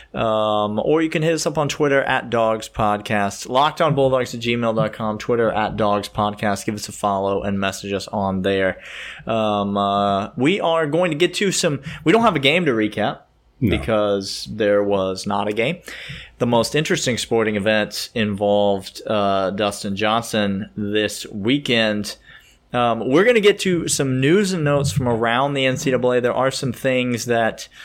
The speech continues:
Speaker 1: um, are either
Speaker 2: Were of
Speaker 1: just
Speaker 2: interest.
Speaker 1: interesting to us.
Speaker 2: Yeah.
Speaker 1: Yeah, they're interesting to us. Or they maybe tangentially relate to the University of Georgia. Um, so we will get to those things. But first,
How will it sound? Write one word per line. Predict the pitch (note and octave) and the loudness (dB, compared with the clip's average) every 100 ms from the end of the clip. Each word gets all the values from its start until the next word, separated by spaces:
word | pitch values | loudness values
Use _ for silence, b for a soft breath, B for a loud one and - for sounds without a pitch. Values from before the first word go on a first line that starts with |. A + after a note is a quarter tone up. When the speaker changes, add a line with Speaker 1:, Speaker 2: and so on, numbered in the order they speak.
| B B B - | B B B -8
Speaker 1:
um, | B2+ A2+ A2 G#2+ G#2+ G#2 - | -2 0 0 0 0 -2 -2
are | B2 B2 | 2 4
either | C3+ B2+ B2 A2+ | 4 2 2 2
Speaker 2:
Were | |
of | A#2 | 4
Speaker 1:
just | B2+ A#2 | 4 4
Speaker 2:
interest. | A2+ - | 2 2
Speaker 1:
interesting | G#2 A2 - G#2+ G2 | 2 2 0 -2 -2
to | G#2 G2+ | 0 0
us. | C#3 - - | -2 -6 -2
Speaker 2:
Yeah. | C#3 | 0
Speaker 1:
Yeah, | G#2+ | 2
they're | A2 B2+ A#2+ | 2 0 0
interesting | A#2+ - A#2 A#2 | -4 -2 -4 -4
to | G#2 | -2
us. | A2+ - | -2 0
Or | F3+ F#3+ | 2 4
they | D#3+ C#3 | 4 4
maybe | B2 C#3 D#3+ D3 - _ _ _ | 2 2 2 0 -4 _ _ _
tangentially | - D#3 D#3+ D3 B2 D#3 D#3 - C3+ G#2+ G#2+ C3+ | -4 0 2 2 2 2 2 2 0 2 2 0
relate | C#3+ B2+ A2+ A#2 D3 - - | -2 0 2 2 0 -6 -6
to | C3 | -2
the | A#2 | 0
University | A2+ A#2 A2+ A2 - A2+ G#2+ | 0 0 0 -2 -2 -2 0
of | G#2 G2+ | -2 -2
Georgia. | A2 A2 G#2+ A#2+ B2 B B B B B | 0 2 2 0 -2 B B B B B
Um, | C3 A#2+ A#2 A2+ A2 - | -2 0 2 2 0 -2
so | - | -2
we | A#2+ C#3+ | 2 2
will | C3+ | 2
get | A#2 C3 | 0 -2
to | - | 0
those | A2 A2 G#2+ - - | 2 2 2 -2 -12
things. | - A2+ A2 A2 A2 G#2 - | -6 -2 0 0 -2 -4 -2
But | C3 B2+ | -4 -4
first, | - - A3 G3+ - - | -6 -2 0 2 0 -4